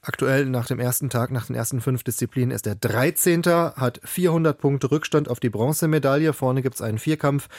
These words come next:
zwischen zwei Norwegern, einem Esten und einem Franzosen. Niklas Kauls stärkste Disziplin sind die letzten. Das sind der Speerwurf und der tausendfünfhundert Meter Lauf, aber realistisch geht's wohl eher Richtung Platz fünf oder sechs für ihn. Es ist auch sowieso erst sein erster richtiger Zehnkampf in diesem Jahr. Auch für ihn,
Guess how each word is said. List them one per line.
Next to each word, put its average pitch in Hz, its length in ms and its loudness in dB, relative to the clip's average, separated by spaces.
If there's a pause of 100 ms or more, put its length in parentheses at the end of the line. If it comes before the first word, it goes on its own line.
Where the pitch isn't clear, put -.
(240)
zwischen 131 260 -6
zwei 123 140 0
Norwegern, 123 500 2
einem 110 260 -2
Esten 135 300 -2
und 117 120 -2
einem 113 240 -2
Franzosen. 147 680 4 (400)
Niklas 139 300 0
Kauls 131 240 2
stärkste 160 340 2
Disziplin 151 480 2
sind 180 160 4
die 190 60 6
letzten. 151 400 2
Das 101 100 0
sind 143 140 2
der 135 80 2
Speerwurf 143 500 2
und 131 100 0
der 123 80 -2
tausendfünfhundert 127 600 2
Meter 143 240 2
Lauf, 131 300 4
aber 117 240 0
realistisch 113 460 2
geht's - 220 -2
wohl 110 140 0
eher 117 240 4 (360)
Richtung 170 300 2
Platz 151 360 0
fünf 151 360 2
oder 117 240 0
sechs 120 460 0
für 131 140 -2
ihn. 165 260 4
Es 127 160 -2
ist 131 120 -4
auch 120 140 0
sowieso 120 360 0
erst 117 180 -2
sein 113 120 0
erster 117 500 0
richtiger 117 340 -2
Zehnkampf 147 560 0
in 117 120 -2
diesem 117 240 2
Jahr. 110 340 2
Auch 131 160 0
für 139 100 0
ihn, 131 300 4